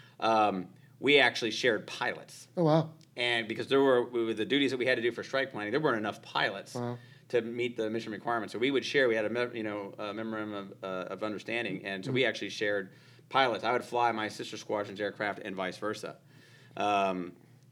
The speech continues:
Speaker 1: it didn't work out well for one of our aircraft, as it turns out. It diverted into Al Asad. It then got full of gas on a hot summer day, started to take off, uh, unfortunately in the X-wing fighter configuration, meaning the wings were still folded.
Speaker 2: <sighs>
Speaker 1: So somebody screamed at him to abort. The pilot aborted. Thank goodness he was safe.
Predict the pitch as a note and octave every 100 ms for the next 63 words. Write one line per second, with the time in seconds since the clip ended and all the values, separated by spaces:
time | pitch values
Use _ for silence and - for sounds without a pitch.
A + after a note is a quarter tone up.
0 | _ _ - G#2 A2 G#2+ A#2+ G#2+ G#2+ G2
1 | A2 G2+ G2+ G2+ G2 F#2+ G2+ F#2+ F#2+ -
2 | G#2+ F#2+ G#2 G2 A#2 A2+ G2+ G#2+ G2+ F#2+
3 | G#2 F#2+ F#2+ - B2+ B2 A#2 - - -
4 | - G2+ G2 A2+ G#2+ G2 G2+ F#2 A#2+ G#2+
5 | G#2 G#2 G2+ G#2 F2+ G#2 G2+ - G2+ F#2+
6 | G#2 G#2 G2+ - - _ - G#2+ G#2 F#2
7 | F#2+ A2 G2 G#2+ G#2 G2+ - F#2+ F#2 F#2
8 | - G#2 F#2+ C3 A#2 A2+ G2 - A2 -
9 | A2 G2+ - - - - - - A2 G#2+
10 | G#2+ F#2+ G#2 G2+ G#2+ A#2+ B2+ A#2 - G#2+
11 | F2+ F#2 G#2+ G#2 - A2 - G#2+ G#2+ G2
12 | - - - - - - - - - -
13 | - - A#2+ B2+ D3 C3 A2+ F3+ F#3 E3+
14 | E3 D#3+ C#3+ C#3 C#3 E3 E3+ D3 A2+ C#3+
15 | D3 C#3+ B2+ D3+ D3 D3 C#3 C3+ A#2+ C3
16 | B2 B2 G#2 G2+ C#3 B2+ A#2+ -